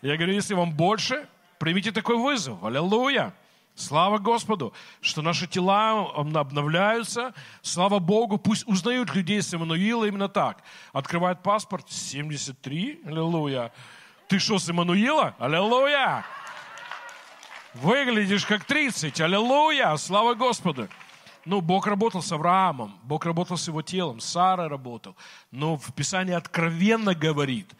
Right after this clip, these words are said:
что она нравилась как женщина, когда ей было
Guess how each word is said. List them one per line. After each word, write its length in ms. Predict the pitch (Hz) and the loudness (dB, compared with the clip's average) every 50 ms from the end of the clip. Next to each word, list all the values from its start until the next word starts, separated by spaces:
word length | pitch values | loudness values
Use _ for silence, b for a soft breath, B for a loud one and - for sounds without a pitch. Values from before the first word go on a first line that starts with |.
| B B B B B B B B | B B B B B B B B
что 560 | - 147 - - - 151 147 147 147 147 - - | -6 -6 -4 -2 0 0 2 2 0 0 0 -2
она 220 | 147 143 139 135 | -2 -2 -2 -2
нравилась 560 | 135 139 147 165 185 202 196 196 196 185 190 | 0 2 4 4 4 4 4 2 0 -2 -2
как 180 | - 156 143 131 | -6 -8 -8 -8
женщина, 600 | 131 123 151 175 185 196 - - - 139 135 123 | -6 -2 0 0 0 0 -2 -6 -8 -8 -10 -12
когда 300 | - 139 127 123 143 143 | -12 -12 -8 -6 -4 -2
ей 140 | 147 147 139 | -2 -2 -4
было 460 | 131 127 156 160 160 156 147 131 127 | -4 -4 -4 -2 0 -2 -2 -4 -6